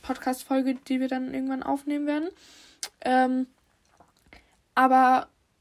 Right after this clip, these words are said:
wo ich mir dann halt denk, das sind Hilfsmittel, um halt diesen, diese innere Verbundenheit zu erreichen. Und wenn dann irgendwelche Leute, die sich damit nie irgendwie befasst haben, dann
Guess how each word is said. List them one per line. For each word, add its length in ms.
wo 100
ich 120
mir 100
dann 200
halt 180
denk, 300
das 220
sind 240
Hilfsmittel, 800
um 280
halt 300
diesen, 340
diese 500
innere 260
Verbundenheit 640
zu 360
erreichen. 920
Und 460
wenn 260
dann 300
irgendwelche 440
Leute, 460
die 100
sich 200
damit 320
nie 440
irgendwie 220
befasst 500
haben, 160
dann 200